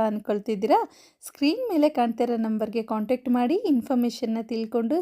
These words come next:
ಹೆಲ್ತಿಯಾಗಿ ತಿಂತ ತಿಂತ ಮೂವತ್ತ್ ದಿನದಲ್ಲಿ ಹತ್ತ್ ಕೆಜಿವರೆಗೂ ತೂಕನ ಇಳಿಸ್ಕೊಂಬಿಡಿ. ಇದು ನಿಜನಾ, ಇದು ಸಾಧ್ಯನಾ ಅನ್ನೋ ಡೌಟ್ ಬರುತ್ತೆ. ಹಂಡ್ರೆಡ್ ಪರ್ಸೆಂಟ್ ನಿಜ, ಇದು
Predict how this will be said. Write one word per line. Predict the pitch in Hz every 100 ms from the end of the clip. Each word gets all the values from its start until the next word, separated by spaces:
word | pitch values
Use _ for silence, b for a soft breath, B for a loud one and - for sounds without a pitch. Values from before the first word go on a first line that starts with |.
| -
ಹೆಲ್ತಿಯಾಗಿ | 226 247 370 - 330 240 208 233 440 b b b _ _
ತಿಂತ | 240 254 381 453 440
ತಿಂತ | 311 277 254 339 466 453 _ _ 226
ಮೂವತ್ತ್ | 226 277 523 508
ದಿನದಲ್ಲಿ | 262 247 269 370
ಹತ್ತ್ | 381 247 -
ಕೆಜಿವರೆಗೂ | 262 269 214 226 208 320
ತೂಕನ | 440 - 262 392
ಇಳಿಸ್ಕೊಂಬಿಡಿ. | 440 359 - 254 220 190 185 _ _
ಇದು | 302 247 285
ನಿಜನಾ, | 403 294 - 226 220 220
ಇದು | 202 202 285
ಸಾಧ್ಯನಾ | 277 247 233 226 294 254 240
ಅನ್ನೋ | 220 208 220
ಡೌಟ್ | 202 220 320 -
ಬರುತ್ತೆ. | 226 202 196 302 403 b b _
ಹಂಡ್ರೆಡ್ | 214 226 302 440 494
ಪರ್ಸೆಂಟ್ | 262 240 - 294 440
ನಿಜ, | 285 233 - 208 508 _ _ _ _ -
ಇದು | 254